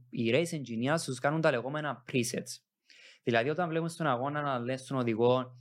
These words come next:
ότι έχουν αλλάξει ελαστικό, βλέπουμε τον οδηγό πάντα πρωτού βγει στα pits, <clears throat> να αλλάζει κάποιες ρυθμίσεις στο τιμόνι, που αυτά είναι τα λεγόμενα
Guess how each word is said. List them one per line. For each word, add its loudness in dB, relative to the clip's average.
ότι 0
έχουν 0
αλλάξει 0
ελαστικό, 0
βλέπουμε -2
τον 0
οδηγό 2
πάντα -2
πρωτού 0
βγει -2
στα -2
pits, 0
<clears throat> 4
να 2
αλλάζει 0
κάποιες 0
ρυθμίσεις -2
στο 0
τιμόνι, 0
που 0
αυτά -4
είναι 2
τα 6
λεγόμενα -2